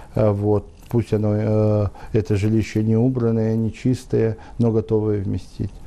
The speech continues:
Но все-таки вхождение в Церковь Божию — это по великому Его милосердию. «Господи, настави меня правдой Твоей,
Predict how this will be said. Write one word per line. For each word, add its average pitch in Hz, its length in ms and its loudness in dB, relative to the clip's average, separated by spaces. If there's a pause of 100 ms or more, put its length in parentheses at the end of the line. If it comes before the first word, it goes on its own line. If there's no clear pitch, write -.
(140)
Но 110 80 2
все-таки - 340 -2
вхождение 110 520 0
в - 40 -6
Церковь 107 380 -2
Божию — 127 400 0
это - 140 -12
по - 100 -4
великому 107 580 0 (400)
Его 110 540 2
милосердию. 110 720 0
«Господи, 131 460 0
настави 139 540 2
меня 139 120 4
правдой 131 580 0
Твоей, 101 460 0